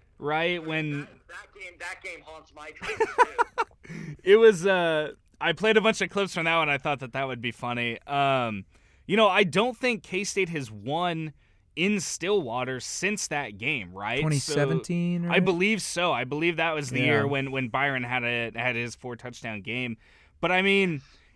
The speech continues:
Speaker 1: is that something that you think is gonna continue? And I'm kinda just moving into, you know, your prediction for the game here. Do you think K-State is gonna be able to come out of Stillwater with a win?
Speaker 2: It certainly is going to be interesting. Uh,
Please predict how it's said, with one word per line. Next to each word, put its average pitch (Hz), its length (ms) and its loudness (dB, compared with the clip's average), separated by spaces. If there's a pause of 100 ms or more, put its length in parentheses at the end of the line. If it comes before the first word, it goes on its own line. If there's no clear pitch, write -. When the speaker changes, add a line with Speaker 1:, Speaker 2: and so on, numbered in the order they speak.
Speaker 1:
is 170 180 2
that 214 200 6
something 226 460 0
that 185 140 2
you 180 140 0
think 190 280 -2
is 143 160 -2
gonna 165 180 -2
continue? 185 580 -2
And 180 160 -2
I'm 151 120 0
kinda 220 300 0
just 147 180 -6
moving 156 340 2
into, 151 280 -4
you 135 200 -2
know, 143 120 -2
your 131 180 -4
prediction 147 460 -6
for 123 100 -10
the 110 80 -6
game 123 320 -4
here. 117 180 -4
Do 104 160 -8
you 180 140 -4
think 175 440 -4 (440)
K-State 165 500 0
is 160 160 -4
gonna 147 180 -2
be 143 140 0
able 147 140 0
to 131 80 -8
come 143 280 -6
out 135 140 0
of 113 100 -10
Stillwater 123 560 -4
with 117 160 -6
a 113 40 -8
win? 110 320 -10 (1200)
Speaker 2:
It 190 160 -10
certainly 196 800 -12 (120)
is 170 160 -12
going 180 260 -14
to 156 60 -16
be 151 160 -16
interesting. 139 640 -18
Uh, 135 200 -14